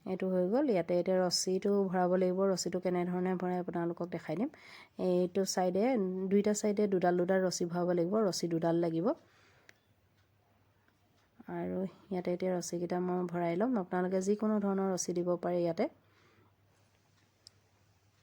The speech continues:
আৰু এতিয়া মোৰ এনেকুৱা ধৰণৰ ৰছী আছে, এইটো ৰছীও ভৰাই ল'ম। আৰু যদি এইটো,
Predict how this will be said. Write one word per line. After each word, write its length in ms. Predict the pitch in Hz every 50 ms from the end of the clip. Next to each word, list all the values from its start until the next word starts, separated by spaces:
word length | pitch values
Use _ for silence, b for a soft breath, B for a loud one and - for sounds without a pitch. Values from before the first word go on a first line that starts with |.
| _ _
আৰু 260 | - - 196 185 175 175
এতিয়া 280 | 175 175 175 - 185 185
মোৰ 200 | 185 185 196 202
এনেকুৱা 280 | 190 185 180 180 190
ধৰণৰ 340 | 190 190 185 190 196 196 196
ৰছী 300 | 196 185 175 - - 190 185
আছে, 260 | 185 175 - - 262 320 - - _ _ _ _ _ b b b b b b b b b b b b
এইটো 140 | - 202 202
ৰছীও 400 | 190 185 180 - - 185 185 190 190
ভৰাই 240 | 185 185 185 185
ল'ম। 180 | 185 190 196 233 269 277
আৰু 300 | 196 175 170 180 180 180 180 185 190
যদি 280 | 175 180 185 175 185 190 196
এইটো, 220 | 196 190 - 202